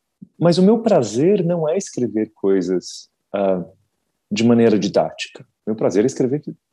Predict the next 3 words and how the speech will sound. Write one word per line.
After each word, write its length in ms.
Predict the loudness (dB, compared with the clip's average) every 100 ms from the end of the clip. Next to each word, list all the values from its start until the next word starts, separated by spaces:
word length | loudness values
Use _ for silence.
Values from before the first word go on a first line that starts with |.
| _ -10
ficção 540 | -10 -10 -4 0 0
inspiradora. 720 | -2 -4 -6 -4 -6 -6 -8 -16 _ _ _ -20 -20 -20 _ _ _ _ -8
Ah, 500 | -4 -2 -2 -4